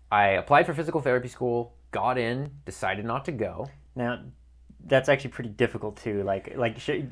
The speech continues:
Speaker 2: share, share with us some of the stats for that kind of program, because it's kind of a flex. <laughs>
Speaker 1: Yeah. So if you don't know, like, the way that it stands right now in the United States, at least, is,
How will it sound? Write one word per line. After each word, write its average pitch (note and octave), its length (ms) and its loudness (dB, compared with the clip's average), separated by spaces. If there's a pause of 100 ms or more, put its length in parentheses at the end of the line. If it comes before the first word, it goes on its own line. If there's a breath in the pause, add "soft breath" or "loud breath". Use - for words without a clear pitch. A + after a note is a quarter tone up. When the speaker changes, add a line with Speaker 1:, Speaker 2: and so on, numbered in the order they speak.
Speaker 2:
share, D#3+ 280 4
share D#3+ 180 4
with D3 120 2
us D3+ 120 2
some D3 120 0
of C3+ 40 4
the A#2+ 60 2
stats A2+ 440 2
for G#2+ 140 -6
that G2+ 180 0
kind G#2 160 -4
of F#2+ 60 -10
program, F2+ 420 -6
because F#2 400 -10 (440 soft breath)
it's - 100 -20
kind G3 180 4
of - 80 0
a - 20 -12
flex. - 380 -4 (240)
<laughs> - 240 -4
Speaker 1:
Yeah. A2 500 4
So D3 400 6 (840 soft breath)
if - 100 -8
you D3+ 140 0
don't F3 360 4
know, A2 300 2
like, G#2 260 0 (200)
the A#2 120 2
way A#2+ 140 6
that B2 120 6
it A#2 100 -4
stands G2+ 320 -4
right F#2+ 240 -4
now F#2+ 460 -6 (400)
in G2 280 -6
the F#2+ 80 -8
United F#2 280 -8
States, - 300 -8
at B2 120 -8
least, - 280 -10
is, G2 320 -6